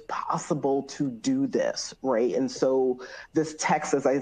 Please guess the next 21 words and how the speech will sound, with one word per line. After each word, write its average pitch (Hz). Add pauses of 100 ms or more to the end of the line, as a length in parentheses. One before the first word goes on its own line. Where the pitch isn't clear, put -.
mentioned 139
earlier, 143
drawing 127
from 127
Laverne 127
Cox, -
is 151
a -
possibility 127
model, 110 (600)
right? - (760)
Um, 131
for 131
how 135
to 135
engage 135
these 123
ideas 120
differently 117 (360)
and 117
to, 113